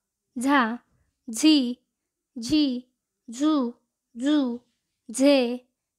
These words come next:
झ्या, झै, झो, झॉ, झौ, झम, झहा. असे आपण प्रत्येक व्यंजनाची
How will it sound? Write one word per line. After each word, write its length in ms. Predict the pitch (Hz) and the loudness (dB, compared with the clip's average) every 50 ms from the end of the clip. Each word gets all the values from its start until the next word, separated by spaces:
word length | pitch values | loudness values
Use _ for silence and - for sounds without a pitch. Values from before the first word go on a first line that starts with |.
| _ - 240 | _ -16 -8
झ्या, 440 | 220 262 285 294 269 247 233 233 254 - _ _ _ _ _ _ _ _ _ _ - | -2 0 2 2 2 2 0 -4 -8 -10 _ _ _ _ _ _ _ _ _ _ -14
झै, 440 | 220 - 277 294 277 254 240 247 247 _ _ _ _ _ _ _ _ _ _ _ - | -4 0 2 2 4 2 0 -2 -6 _ _ _ _ _ _ _ _ _ _ _ -10
झो, 420 | 233 240 285 302 294 254 226 240 240 _ _ _ _ _ _ _ _ - | -2 0 2 4 4 4 2 0 -6 _ _ _ _ _ _ _ _ 0
झॉ, 380 | 277 302 330 311 240 233 240 247 - _ _ _ _ _ _ _ _ _ _ _ _ _ _ _ _ 226 | 2 2 2 2 -2 -6 -10 -10 -12 _ _ _ _ _ _ _ _ _ _ _ _ _ _ _ _ -2
झौ, 360 | 240 285 294 277 262 247 262 302 - _ _ _ _ _ _ _ - | 0 2 4 4 2 2 0 -4 -8 _ _ _ _ _ _ _ -10
झम, 440 | 226 269 285 277 262 233 247 285 370 453 _ _ _ _ _ - 254 226 | -4 0 2 2 2 2 2 2 0 -2 _ _ _ _ _ -14 -4 -2
झहा. 280 | 277 262 220 226 208 208 _ _ _ _ _ _ _ _ _ _ _ _ _ _ _ _ _ - | -2 -2 -2 -4 -6 -8 _ _ _ _ _ _ _ _ _ _ _ _ _ _ _ _ _ -12
असे 240 | 262 226 - - 294 | -12 -10 -4 0 2
आपण 380 | 277 262 254 - 285 285 320 403 - _ _ _ _ _ _ _ _ _ | 2 2 2 0 0 0 0 0 -2 _ _ _ _ _ _ _ _ _
प्रत्येक 540 | - 269 262 254 - _ - 320 370 370 - - | -6 -6 -6 -6 -6 _ -6 -6 -6 -6 -6 -6
व्यंजनाची 640 | 294 269 247 233 233 233 233 233 220 202 - 302 392 | -2 -2 0 0 -2 -2 -4 -4 -4 -6 -2 -2 -2